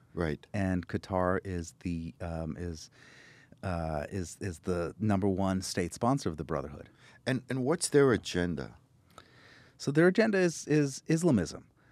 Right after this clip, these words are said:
Speaker 2: Um, peop-, it, people find it a little hard to wrap their head around because for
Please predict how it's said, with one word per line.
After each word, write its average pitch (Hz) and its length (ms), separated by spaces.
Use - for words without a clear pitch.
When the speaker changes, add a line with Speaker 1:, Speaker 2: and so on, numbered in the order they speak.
Speaker 2:
Um, 113 480
peop-, - 400
it, 123 160
people 190 320
find 131 360
it 120 100
a 113 40
little 113 240
hard 113 440
to 110 100
wrap 98 240
their 101 140
head 104 240
around 113 560
because 98 760
for 95 720